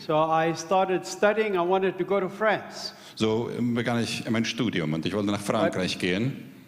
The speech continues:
Speaker 1: but I came to America in nineteen seventy-four to see a friend of mine who went to college in the States.
Speaker 2: Äh, ich hatte einen Freund in, in Nordamerika und der arbeitete in einem College.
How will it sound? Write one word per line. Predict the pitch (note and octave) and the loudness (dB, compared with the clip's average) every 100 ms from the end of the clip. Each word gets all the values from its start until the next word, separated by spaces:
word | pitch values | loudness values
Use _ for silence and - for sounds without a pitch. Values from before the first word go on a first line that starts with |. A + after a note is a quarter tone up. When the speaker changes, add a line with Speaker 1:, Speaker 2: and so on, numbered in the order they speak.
| - | -2
Speaker 1:
but | F3+ F3 | 2 4
I | E3 | 4
came | F3+ A#3+ C4 | 4 4 4
to | B3+ B3 | 4 2
America | A#3+ B3 A3 D#3 D#3 D3+ | 2 2 2 2 2 2
in | E3+ | 2
nineteen | F#3 F#3+ G#3 G3+ | 2 0 0 0
seventy-four | G#3 G3+ G3+ F#3 G3 G3 F#3+ | 0 2 2 0 0 -2 -2
to | F#3+ | -6
see | - G#3+ | -4 0
a | F#3+ | 0
friend | G3 A#3+ B3 | 2 0 2
of | F3 | 0
mine | D#3+ E3 E3+ | 2 4 4
who | E3+ | 2
went | F3 F3 | 2 0
to | |
college | F#3 G3+ F#3 D3 C3+ E3+ | 0 4 4 4 -2 -4
in | E3+ D#3+ | -2 -2
the | C#3 | -2
States. | - F3 C#3 - - - - | -2 0 0 -4 -10 -12 -6
Speaker 2:
Äh, | A2 G#2 G2+ G#2+ | 0 2 2 0
ich | G#2+ | 0
hatte | G#2+ | 0
einen | A2 G2+ G2+ | 2 2 2
Freund | B2 A2+ A#2 G#2+ - | 2 4 2 0 -2
in, | G2 F2+ F#2 | 0 0 0
in | F#2 F#2+ F#2 | 0 0 0
Nordamerika | G2 G2+ G2+ G#2 A2 A2+ | -2 0 0 0 0 0
und | A2 G2+ | 0 0
der | F#2 F#2+ | -2 0
arbeitete | G2+ F#2 F2 F#2 G2+ | 0 0 0 -2 -2
in | |
einem | G#2 F#2 | 0 0
College. | - A2+ B2 B2+ - | 0 0 0 -4 -10